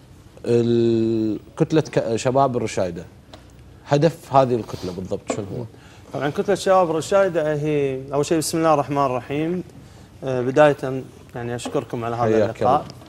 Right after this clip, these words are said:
Speaker 1: حياك.
Speaker 2: ونتمنى أن نطلع الف-، للمشاهدين بفائدة من وراء شرح توجهاتنا نحو طرح وثيقة الإصلاح الوطني
Speaker 1: نعم.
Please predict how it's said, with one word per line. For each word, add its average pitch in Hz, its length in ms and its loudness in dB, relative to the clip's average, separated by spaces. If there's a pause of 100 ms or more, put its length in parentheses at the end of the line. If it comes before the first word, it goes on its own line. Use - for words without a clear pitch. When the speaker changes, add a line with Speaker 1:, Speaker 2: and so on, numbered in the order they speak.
(100)
Speaker 1:
حياك. 104 380 -6
Speaker 2:
ونتمنى 127 560 0
أن 160 180 2
نطلع 147 340 4
الف-، 127 300 -4
للمشاهدين 123 1080 -2
بفائدة 127 600 -2
من 117 180 -6
وراء 123 420 -2
شرح - 580 4 (840)
توجهاتنا 131 720 2
نحو 117 580 -4 (960)
طرح 139 360 2
وثيقة 123 580 -4
الإصلاح 120 480 -4
الوطني 143 580 -2 (320)
Speaker 1:
نعم. 92 100 -6